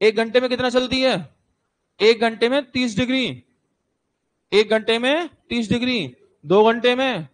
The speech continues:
साठ। तो क्या करोगे? दो गुणा साठ या साठ गुणा दो, साठ गुणा दो। लेकिन और चली है कितने मिनट? तीस मिनट। एक मिनट में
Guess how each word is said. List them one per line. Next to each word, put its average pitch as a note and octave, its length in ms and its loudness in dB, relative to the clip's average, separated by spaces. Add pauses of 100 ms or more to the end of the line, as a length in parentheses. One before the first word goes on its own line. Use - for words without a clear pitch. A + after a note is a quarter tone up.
(480)
साठ। G#3+ 380 0 (340)
तो F#3+ 60 -6
क्या G#3+ 200 0
करोगे? A3+ 520 -2 (300)
दो F3+ 140 0
गुणा G3+ 180 0
साठ D#3 320 -4 (300)
या E3+ 60 0
साठ F3 240 0
गुणा E3 220 -6
दो, B2+ 200 -8 (840)
साठ F3+ 300 -2
गुणा F#3+ 420 -4
दो। C3 320 -8 (340)
लेकिन F#3 240 -4 (100)
और F#3+ 260 2
चली G3+ 300 -4
है A3+ 140 -2
कितने A3 300 -4
मिनट? A#3 260 -4 (680)
तीस C#3 220 -8
मिनट। E3+ 320 -6 (460)
एक A3+ 240 4
मिनट A#3+ 220 0
में C4+ 380 0